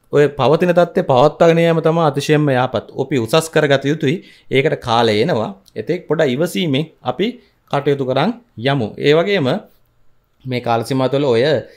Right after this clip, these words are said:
මේ වෘෂභ ලග්න හිමි විශේෂ වශයෙන්ම විදේශගතලා ඉන්න අය යම්කිසි අනියම් ඇසුරුකම් වලට නම් බැඳෙන ඉඩකඩ වඩා තද බල ලෙස පවතිනවා.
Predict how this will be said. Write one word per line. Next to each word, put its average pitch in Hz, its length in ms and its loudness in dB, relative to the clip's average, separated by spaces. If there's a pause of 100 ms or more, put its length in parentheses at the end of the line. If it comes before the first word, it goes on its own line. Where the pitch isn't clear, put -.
(260)
මේ 101 220 -6
වෘෂභ 104 300 -6
ලග්න 135 320 -2
හිමි 139 300 -2
විශේෂ 127 440 -4
වශයෙන්ම 135 440 0 (440)
විදේශගතලා 139 720 0
ඉන්න 139 180 -2
අය 113 160 0 (400)
යම්කිසි 127 480 -2
අනියම් 123 480 0
ඇසුරුකම් 143 520 -2
වලට 147 200 0
නම් 147 220 0
බැඳෙන 135 280 0
ඉඩකඩ 131 300 -2 (240)
වඩා 117 480 0 (320)
තද 123 280 -4
බල 160 160 2
ලෙස 156 140 -2
පවතිනවා. 147 500 0